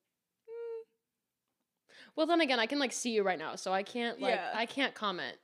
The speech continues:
Speaker 1: I'm not blonde. I'll say that.
Speaker 2: <laughs> Yeah, you don't sound, now you say that, I, you don't sound like a blonde.
Speaker 1: Bitch doesn't sound like a blonde.
Speaker 2: <laughs> Not at all.
Speaker 1: No, no.
Speaker 2: <laughs> But I just got dressed up for no reason,
Speaker 1: Oh,
Speaker 2: but
Speaker 1: me
Speaker 2: it's okay.
Speaker 1: too. Did my hair and makeup.
Speaker 2: I mean, hey, you know what? It makes
Speaker 1: Hey.
Speaker 2: us feel good.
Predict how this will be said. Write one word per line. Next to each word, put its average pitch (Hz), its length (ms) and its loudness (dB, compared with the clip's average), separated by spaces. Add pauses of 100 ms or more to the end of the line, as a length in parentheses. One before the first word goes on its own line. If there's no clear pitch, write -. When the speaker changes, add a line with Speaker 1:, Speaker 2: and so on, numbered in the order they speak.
(540)
Speaker 1:
I'm 247 80 6
not 208 160 6
blonde. - 340 2 (300)
I'll 233 80 -2
say 226 160 -2
that. - 200 -6 (200)
Speaker 2:
<laughs> 277 100 -6 (540)
Yeah, 240 180 8
you 190 80 6
don't 277 160 8
sound, 294 220 8 (200)
now 269 200 12
you 285 140 12
say 233 200 10
that, 190 340 12
I, 196 240 10
you 226 140 10
don't 302 180 10
sound 165 140 2
like 160 80 -8
a 165 40 -10
blonde. 190 200 2
Speaker 1:
Bitch - 180 6
doesn't 220 260 4
sound 185 180 0
like 185 100 -4
a 190 60 -4
blonde. - 420 0
Speaker 2:
<laughs> - 180 4 (280)
Not 226 180 10
at 240 80 6
all. - 240 6 (100)
Speaker 1:
No, 294 100 6
no. 202 180 -2
Speaker 2:
<laughs> - 60 0 (540)
But 269 280 10
I 381 260 10
just 392 140 -2
got 302 180 6
dressed 277 240 2
up 233 140 0
for 208 100 2
no 269 400 4
reason, 262 400 4 (160)
Speaker 1:
Oh, 320 80 -6
Speaker 2:
but 220 80 0
Speaker 1:
me 208 40 2
Speaker 2:
it's 196 100 -2
okay. 185 180 -2
Speaker 1:
too. 254 140 -2
Did 214 180 -2
my 240 80 2
hair 277 300 2
and 269 220 4
makeup. 214 420 2 (180)
Speaker 2:
I 285 60 -4
mean, 359 140 4
hey, 311 160 6
you 226 80 4
know 302 100 4
what? 349 200 6
It 285 60 0
makes 440 140 2
Speaker 1:
Hey. 277 60 -6
Speaker 2:
us 262 40 -16
feel 180 160 -6
good. 151 160 -6